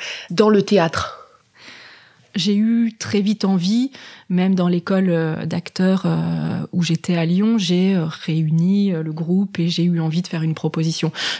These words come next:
Speaker 2: Donc en fait, c'est venu aussi du désir de, de concevoir des objets, euh, qui n'étaient pas ceux que je faisais en cours et que j'avais envie de voir et que j'avais envie de, de pratiquer.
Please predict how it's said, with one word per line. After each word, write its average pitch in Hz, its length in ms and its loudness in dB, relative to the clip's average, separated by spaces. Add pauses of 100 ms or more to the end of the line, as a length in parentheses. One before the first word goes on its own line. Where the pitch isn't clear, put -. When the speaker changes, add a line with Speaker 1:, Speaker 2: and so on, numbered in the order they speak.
Speaker 2:
Donc 190 180 2
en 180 80 4
fait, 202 240 0
c'est 190 360 2
venu 185 580 2 (320)
aussi 202 460 0 (200)
du 180 280 2
désir 190 580 2
de, 160 720 -2
de 160 160 -6
concevoir 175 640 -2
des 165 240 2
objets, 170 440 2 (440)
euh, 160 160 0
qui - 160 0
n'étaient 180 240 2
pas 175 160 0
ceux 202 260 0
que 185 160 -2
je 165 180 0
faisais 170 400 0
en 156 120 0
cours 214 480 2 (260)
et 180 80 4
que 165 80 -2
j'avais 156 220 -2
envie 151 220 -2
de - 60 -6
voir 175 300 0
et 165 40 -2
que 160 60 -4
j'avais 160 220 -4
envie 151 220 -2
de, 156 340 -2
de 156 80 0
pratiquer. - 540 -2